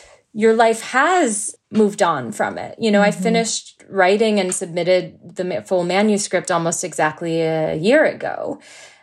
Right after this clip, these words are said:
Speaker 1: So there's been this year in between of, of course, like, also living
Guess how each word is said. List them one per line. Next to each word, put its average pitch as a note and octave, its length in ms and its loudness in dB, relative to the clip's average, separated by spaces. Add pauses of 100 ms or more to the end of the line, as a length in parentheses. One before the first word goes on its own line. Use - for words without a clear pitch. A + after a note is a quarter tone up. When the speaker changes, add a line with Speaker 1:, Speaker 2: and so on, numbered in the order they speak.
(160)
Speaker 1:
So - 180 -2
there's G3+ 240 2
been G3 200 2
this F#3 200 -2
year F#3+ 180 2
in G#3 160 2
between B3 400 -2
of, A3 160 0
of F#3 220 -6
course, - 500 -2
like, - 460 -12 (100)
also F3+ 320 -2
living F3+ 640 -2